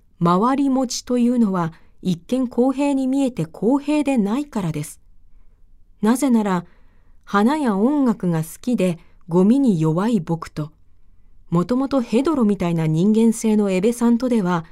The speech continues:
ゴミから受ける精神的ダメージの度合いが違うからです。公平というなら、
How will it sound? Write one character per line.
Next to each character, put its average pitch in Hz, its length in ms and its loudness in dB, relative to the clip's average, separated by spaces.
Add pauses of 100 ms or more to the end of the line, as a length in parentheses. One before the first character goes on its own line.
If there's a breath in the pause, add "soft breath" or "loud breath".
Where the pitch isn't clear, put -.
(340 soft breath)
ゴ 190 160 4
ミ 320 160 2
か 320 140 -4
ら 226 140 2
受 180 160 -2
け 240 120 0
る 202 80 0
精 233 260 -2
神 294 260 -2
的 277 260 -2
ダ 247 140 0
メ 277 180 0
ー - 20 2
ジ 185 120 -2
の 165 140 2
度 156 220 -2
合 208 80 -2
い 254 80 -2
が 254 120 -2
違 233 340 -4 (180)
う 285 60 -8
か 269 140 -6
ら 165 100 -2
で 151 120 -4
す。 - 160 -14 (1120)
公 208 340 -2
平 277 320 0
と 285 200 0
い 269 100 0
う 277 120 0
な 233 160 2
ら、 180 220 -2